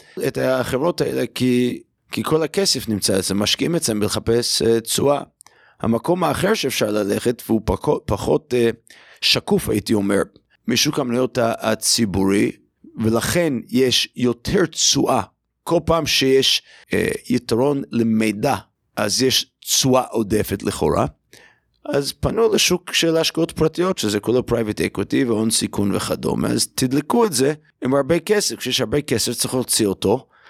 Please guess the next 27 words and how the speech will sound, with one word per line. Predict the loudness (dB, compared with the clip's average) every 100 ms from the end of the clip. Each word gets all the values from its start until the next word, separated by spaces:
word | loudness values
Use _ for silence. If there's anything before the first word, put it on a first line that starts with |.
| -20 _
אז | -2 -2
זה |
מתדלק | -2 -2 -2 0 -2 0
גם | -2
מחירים | -2 -2 -2 0 0
וגם | 0 -2
השקעות, | -2 -4 -2 -2 0
אה, | 2 2
מאוד | 2 0 2
גדולות. | 2 4 2 0 -10 _ _ -20 _ _
אז, | -4 -2 -2 -2 0 0 -2 -6 -12 -10
שוב, | -4 0 2 2
זה, | 2 0
זה | -2 0
מחוקי | 0 -2 -2 -2
הפיזיקה, | -2 -2 0 0 0 -2 -2 _ -20 -20 -20 -4
האירוע | 0 2 4 4
הזה, | 2 0 0 -2 -6 _ _ _ _ -8
והוא | -2 0 2 2 2 2 2 2 2 0 -2 -8 -12 -2 0 2
נובע | 0 0 0 0
ממחיר | 0 0 -2 0 2 2
הכסף, | 0 0 0 0 -4 -2
ממחיר | 0 0 0 0 0
ה-, | 0 0 -2 -2
הריבית. | 0 0 0 -2 -2 -6 -8
מה | -4
שכן, | -4 -2 -2 -2